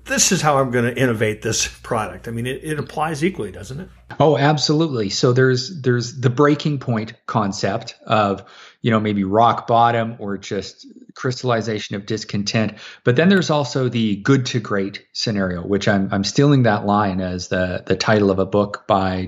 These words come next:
Speaker 2: Jim Collins, which is a great book about, um, how corporations can, can have tremendous success. And, and I referenced the book a, a number of times in mine. And it's the, it,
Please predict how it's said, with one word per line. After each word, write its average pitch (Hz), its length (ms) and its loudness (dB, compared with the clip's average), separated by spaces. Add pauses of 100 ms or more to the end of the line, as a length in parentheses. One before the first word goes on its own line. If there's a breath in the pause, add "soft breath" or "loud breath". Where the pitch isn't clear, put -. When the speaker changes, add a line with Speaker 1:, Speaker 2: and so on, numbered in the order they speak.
Speaker 2:
Jim 104 240 0
Collins, 101 540 0
which 104 180 -4
is 98 140 -2
a 98 40 -2
great 117 320 2 (200)
book 107 280 -2
about, 101 400 0 (320 loud breath)
um, 98 280 2
how 113 180 2
corporations 107 880 0
can, 92 680 -8 (120)
can 101 380 -6 (220)
have 101 440 0 (180 loud breath)
tremendous 104 580 4
success. - 440 -4
And, 120 120 4
and 127 180 4
I 131 60 6
referenced 131 500 2
the 98 80 -6
book 95 280 -8
a, 98 200 -6
a 101 120 -6
number 98 360 -2
of 92 120 -6
times 92 360 -4 (320 loud breath)
in 139 220 4
mine. 90 380 -2 (340 loud breath)
And 117 380 0
it's 120 540 0 (300)
the, 127 420 0
it, 127 220 0